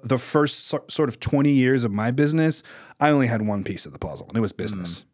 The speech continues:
Speaker 1: was the only thing I cared about. It was the only thing I would die for. And today, I've decided I'm not dying for my business.
Speaker 2: Yeah.
Speaker 1: I'm just not gonna do it. It's just not worth it. And some may say, "Hey,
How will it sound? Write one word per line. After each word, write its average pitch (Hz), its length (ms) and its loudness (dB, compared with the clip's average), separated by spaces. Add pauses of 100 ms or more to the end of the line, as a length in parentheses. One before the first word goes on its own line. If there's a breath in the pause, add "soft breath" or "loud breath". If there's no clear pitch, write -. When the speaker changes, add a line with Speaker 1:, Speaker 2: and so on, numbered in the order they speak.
Speaker 1:
was 120 60 -2
the 131 60 4
only 117 100 0
thing 107 120 -4
I 95 80 -8
cared 156 240 2
about. 147 340 2
It - 40 -2
was 113 100 0
the 123 60 2
only 120 100 0
thing 110 140 -2
I 98 80 -2
would 92 160 -6
die 98 200 -4
for. 135 380 -2 (400 loud breath)
And 123 100 0
today, 135 500 2 (140)
I've 139 200 2
decided 139 500 0 (100)
I'm 127 160 2
not 135 200 2
dying 101 240 -4
for 92 100 -12
my 80 140 -14
business. - 600 -10
Speaker 2:
Yeah. 98 360 -6 (180)
Speaker 1:
I'm 127 140 2
just 131 120 0
not 104 180 -4
gonna 98 180 -4
do 120 100 2
it. 117 60 2
It's 95 100 -4
just 110 160 -8
not 92 180 -6
worth 98 300 -8
it. 98 180 -14 (440 loud breath)
And 180 120 4
some 220 220 -2
may 196 160 4
say, 160 240 -2
"Hey, 151 300 4